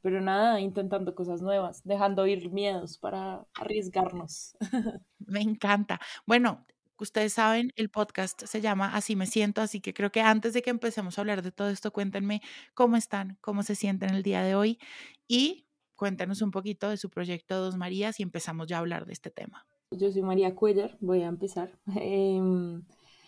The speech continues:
Speaker 1: pues sí, somos, como tú decías, psicólogas javerianas.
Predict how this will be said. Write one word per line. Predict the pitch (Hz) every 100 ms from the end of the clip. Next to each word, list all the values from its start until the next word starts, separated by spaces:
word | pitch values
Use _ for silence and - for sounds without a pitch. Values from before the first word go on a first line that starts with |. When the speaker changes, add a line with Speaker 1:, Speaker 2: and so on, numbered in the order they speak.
| _
Speaker 1:
pues | - 214
sí, | 247
somos, | 240 247 226 220 -
como | 214 220 220
tú |
decías, | 226 220 220 233 240
psicólogas | 220 - 190 185 190 185 -
javerianas. | - 214 220 214 226 233 247 247 -